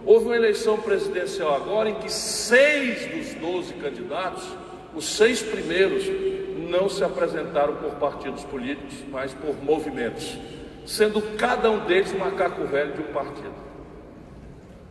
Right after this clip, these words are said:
Mas é, é, é a transação para tentar responder de forma tosca e com a emergência do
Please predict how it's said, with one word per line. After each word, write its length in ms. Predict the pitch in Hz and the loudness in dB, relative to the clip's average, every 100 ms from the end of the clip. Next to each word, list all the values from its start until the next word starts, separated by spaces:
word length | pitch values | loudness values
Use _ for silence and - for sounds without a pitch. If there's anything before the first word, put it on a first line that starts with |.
| - - | -20 -6
Mas 240 | 123 113 | -6 2
é, 140 | 123 | 2
é, 680 | 147 175 - 135 131 - 120 | 2 0 -4 0 -2 -2 -2
é 40 | 131 | -2
a 40 | |
transação 720 | 135 160 160 147 - - 160 | -2 -2 2 0 0 0 -2
para 140 | 175 170 | 0 0
tentar 1400 | 214 214 - 147 151 180 240 - - - - - - - 143 - | 4 2 4 4 4 4 0 -4 -8 -8 -10 -12 -12 -8 -6 0
responder 640 | 196 196 202 175 196 208 | 0 2 2 2 6 6
de 120 | 208 | 6
forma 360 | 202 190 - 151 - | 2 2 2 -2 0
tosca 320 | 180 196 196 | 4 4 4
e 40 | 196 | 2
com 120 | 190 | 4
a 60 | |
emergência 680 | 185 180 190 - 214 233 - | 4 2 -4 0 0 0 -2
do 100 | - | -6